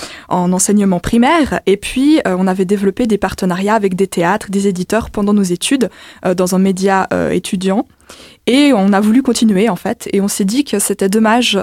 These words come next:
en tant que lettreuses et lettreux, euh, que notre bagage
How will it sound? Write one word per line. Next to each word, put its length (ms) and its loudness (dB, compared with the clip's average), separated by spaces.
en 100 -2
tant 160 -2
que 120 0
lettreuses 420 0
et 40 2
lettreux, 560 0
euh, 220 -2
que 100 -4
notre 280 -2
bagage 500 0